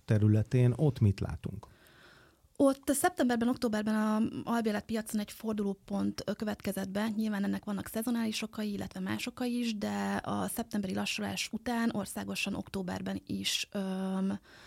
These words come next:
Speaker 2: lassultak, ö, fél százalékkal csökkentek az albérletdíjak. Ez a ingatlan pont com, ö, illetve a K S H adatai alapján, ö, tudom mondani.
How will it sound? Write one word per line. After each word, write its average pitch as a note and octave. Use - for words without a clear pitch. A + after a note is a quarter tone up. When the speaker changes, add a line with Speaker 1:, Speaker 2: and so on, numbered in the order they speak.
Speaker 2:
lassultak, F#3+
ö, F#3+
fél G3+
százalékkal F#3+
csökkentek -
az F#3+
albérletdíjak. A#3+
Ez -
a -
ingatlan G3
pont G3
com, F#3+
ö, F#3+
illetve F#3+
a F#3+
K G3
S -
H F#3+
adatai F#3+
alapján, A3
ö, A3+
tudom A#3+
mondani. B3